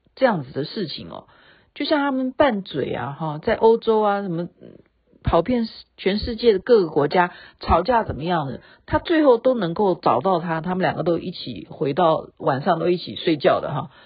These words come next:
这一天呢，这个晚上她睡不着觉，她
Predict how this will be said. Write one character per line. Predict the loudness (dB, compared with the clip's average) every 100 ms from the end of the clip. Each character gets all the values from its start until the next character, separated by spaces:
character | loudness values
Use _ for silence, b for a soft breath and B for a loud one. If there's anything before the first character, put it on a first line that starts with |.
| b b _
这 | 2 2
一 | 2 0
天 | 4 4 4
呢， | 0 -4
这 | 0 0
个 | 2
晚 | 0 -2
上 | -6 -8 -8 -14
她 | -6
睡 | -2 0
不 |
着 | 0 -4
觉， | -2 -4 -6 _ _ _ _ _ _ _ _ _ _ _ _
她 | 0 0